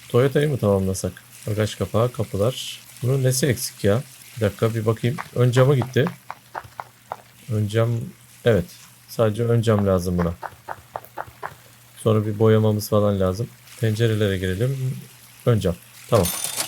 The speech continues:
Bunun ön camı gelsin o arada. Sonra satarız.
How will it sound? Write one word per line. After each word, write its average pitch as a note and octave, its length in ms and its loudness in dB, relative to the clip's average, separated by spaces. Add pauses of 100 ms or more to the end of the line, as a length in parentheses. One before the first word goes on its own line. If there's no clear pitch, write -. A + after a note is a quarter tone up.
(320)
Bunun A#2+ 160 2
ön B2 140 4
camı A#2 200 2
gelsin A2+ 340 2
o G#2+ 60 6
arada. G2+ 300 2 (760)
Sonra A#2 200 2
satarız. A2 600 -2